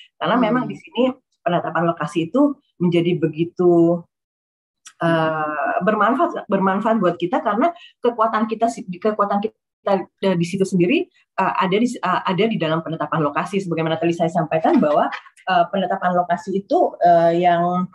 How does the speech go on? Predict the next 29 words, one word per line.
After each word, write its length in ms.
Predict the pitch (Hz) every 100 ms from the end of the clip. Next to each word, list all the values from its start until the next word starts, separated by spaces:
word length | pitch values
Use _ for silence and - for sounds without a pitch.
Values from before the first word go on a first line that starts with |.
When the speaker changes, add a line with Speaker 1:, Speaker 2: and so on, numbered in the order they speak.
| - - 170
Speaker 1:
eh, 40 |
kasus, 560 | 170 175 196 - - -
kasus 320 | 196 190 -
kita 240 | 185 180 175
yang 240 | 175 180 -
kemarin, 360 | 185 165 269 440 - - - _
jadi 240 | 175 269
sehingga 280 | 233 196 240
memang 240 | 185 226 220
dengan 200 | 160 170
adanya 160 | 165 -
penetapan 320 | 170 170 160
lokasi 400 | 151 139 - 339
sesuai 360 | 208 196 190 175
dengan 240 | 170 170 165
pasal 320 | 175 - 170
dua 160 | 165 165
tujuh 240 | 170 165 170
tadi, 400 | 254 190 370 381 _ _ _ _
eh, 220 | 175 180
sehingga, 640 | 180 - 214 196 175 214 311 294 -
eh, 240 | 180 170 220
pihak 300 | - 247 370
yang 160 | 247 190
berhak 320 | 165 233 -
atau 320 | 190 185 175
pemilik 320 | 180 175 170 -
tanah 160 | 156
tersebut 480 | 160 175 175 240 349